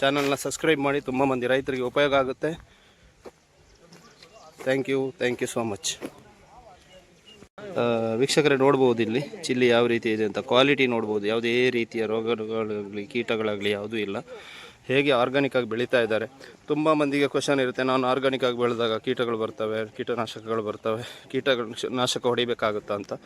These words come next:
But ಇಲ್ಲಿ ಕಂಪ್ಲೀಟ್ ಆಗಿ ಆರ್ಗ್ಯಾನಿಕ್ ಆಗಿ ಬೆಳೆದಿರೋವಂಥದ್ದು. ಬದನೆ ಗಿಡ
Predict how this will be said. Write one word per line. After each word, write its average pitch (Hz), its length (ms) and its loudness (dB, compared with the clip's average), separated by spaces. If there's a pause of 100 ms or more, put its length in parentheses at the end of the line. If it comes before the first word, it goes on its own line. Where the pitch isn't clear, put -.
(380)
But 123 180 -4
ಇಲ್ಲಿ 135 160 0
ಕಂಪ್ಲೀಟ್ 135 480 0
ಆಗಿ 135 120 2
ಆರ್ಗ್ಯಾನಿಕ್ 135 420 0
ಆಗಿ 127 180 -4
ಬೆಳೆದಿರೋವಂಥದ್ದು. 127 720 -4 (500)
ಬದನೆ 139 340 0
ಗಿಡ 143 140 0